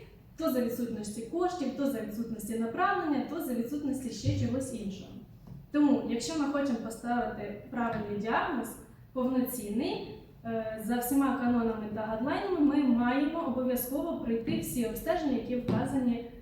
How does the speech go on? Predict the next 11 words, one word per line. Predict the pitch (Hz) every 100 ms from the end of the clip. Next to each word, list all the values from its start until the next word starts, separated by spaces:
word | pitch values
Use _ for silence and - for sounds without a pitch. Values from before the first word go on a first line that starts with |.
| - 214
е, | 208
за | 214 254
протоколом. | 254 226 226 190 180 180 190 - - - - - - - - - - - - - - - - - -
Тоді | 294 277 240
в |
нашого | 226 359 370 349
пацієнта | 294 277 226 214 202 269
буде | 285 294 320
такий | 240 233 277 233
діагноз, | 233 240 240 226 196
як | 190